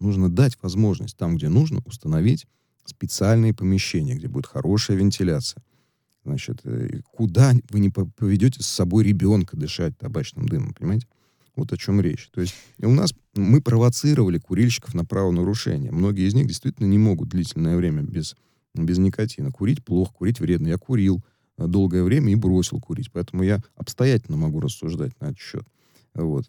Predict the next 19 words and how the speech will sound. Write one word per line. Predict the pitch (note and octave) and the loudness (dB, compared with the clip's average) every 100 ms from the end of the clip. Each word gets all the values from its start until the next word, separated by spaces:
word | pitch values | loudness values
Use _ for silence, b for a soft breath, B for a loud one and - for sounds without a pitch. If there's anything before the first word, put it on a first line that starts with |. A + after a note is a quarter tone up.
| - | -2
И, | F#2 F#2 F2+ - _ _ _ _ _ | 2 2 0 -4 _ _ _ _ _
э, | E2+ | -4
в | E2 D#2 - | -2 -2 -4
конечном | - G#2+ D3+ - G#2 | 0 2 2 2 -2
счете | - F#2+ - | 0 -4 -2
меня | F2 E2+ D2+ - | 0 0 -2 -6
поддержал | F2 E2+ E2 D#2 D#2+ | -4 -2 0 0 2
и | A#2+ | 4
Минздрав, | C3+ B2+ A2 G#2+ A2 G#2 - - | 4 2 0 0 0 -2 -8 -8
и | G2 A#2+ - | 0 0 0
наш | G2 G2+ A#2+ - | 0 4 4 2
комитет | G#2+ G#2+ A2 G2 | 0 0 0 -4
по | - F#2+ F2 E2+ | -2 -2 0 -2
здравоохранению | F2 E2+ F#2 F2 - F2+ F2 E2 | -2 -2 0 -2 -2 0 0 -2
в | |
Государственной | E2 - F2+ - E2+ | -4 -2 -2 -2 -6
Думе, | E2+ F2+ D#2 D#2 | -4 -2 -2 0
и | B2+ | 0
большинство, | A#2 F#2 D#2+ D#2+ - F#2+ | 0 -2 -6 -8 -2 -2